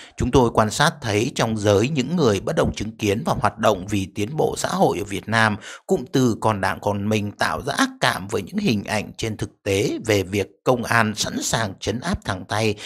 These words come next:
và đôi khi bị xem là bạo lực và dã man nhằm vào những người bị công an xem là chống lại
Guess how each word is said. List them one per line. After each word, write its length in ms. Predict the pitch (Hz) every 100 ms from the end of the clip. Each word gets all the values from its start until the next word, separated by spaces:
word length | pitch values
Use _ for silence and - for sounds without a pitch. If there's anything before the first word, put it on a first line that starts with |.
| - -
và 80 | 156
đôi 120 | 170
khi 240 | 190 202 170
bị 180 | 131
xem 320 | - - 131 113
là 140 | 104
bạo 200 | 95 82
lực 220 | 92 110 - -
và 220 | 101 98
dã 220 | 101 - 170
man 340 | 170 147 120 - - -
nhằm 200 | 151 151
vào 100 | 135
những 200 | 123 156
người 320 | 214 165 110
bị 300 | 113 110 69 -
công 180 | 120
an 280 | 107 117 110
xem 400 | 107 - 123 110
là 300 | 101 95 92 - _ _
chống 260 | 110 104
lại 300 | 185 190 -